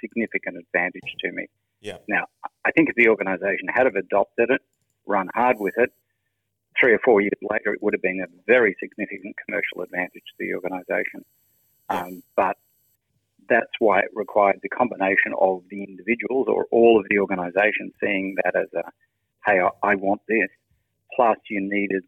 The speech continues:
Speaker 1: the, the leadership of the organisation pushing hard.
Speaker 2: Yeah.
Speaker 1: So some of the lessons or some of the techniques I've used subsequ-, subsequently is if I'm going forward with a substantial project, the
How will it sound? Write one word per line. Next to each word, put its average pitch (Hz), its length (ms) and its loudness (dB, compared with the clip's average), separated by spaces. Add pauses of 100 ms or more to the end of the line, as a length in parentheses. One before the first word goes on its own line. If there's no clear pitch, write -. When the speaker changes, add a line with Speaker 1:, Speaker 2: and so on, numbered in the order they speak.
Speaker 1:
the, 95 300 0 (120)
the 92 160 -8 (120)
leadership 113 480 2
of 90 80 -4
the 90 140 0
organisation 90 760 -2
pushing - 320 -4 (100)
hard. 95 320 -8 (320)
Speaker 2:
Yeah. 104 220 -10
Speaker 1:
So - 100 -6
some 180 140 0
of 139 80 0
the 110 80 4
lessons 107 340 4
or 98 240 2
some 113 140 2
of 101 80 0
the 90 160 0 (400)
techniques 113 480 2
I've 90 160 2
used 92 320 -6
subsequ-, - 400 -6 (120)
subsequently 95 680 -4
is 95 340 -4 (840)
if - 120 -4
I'm 107 140 0
going 113 280 2 (100)
forward 113 240 4
with 98 140 0
a 90 80 0 (120)
substantial - 640 -4
project, 95 480 -4 (640)
the 202 80 6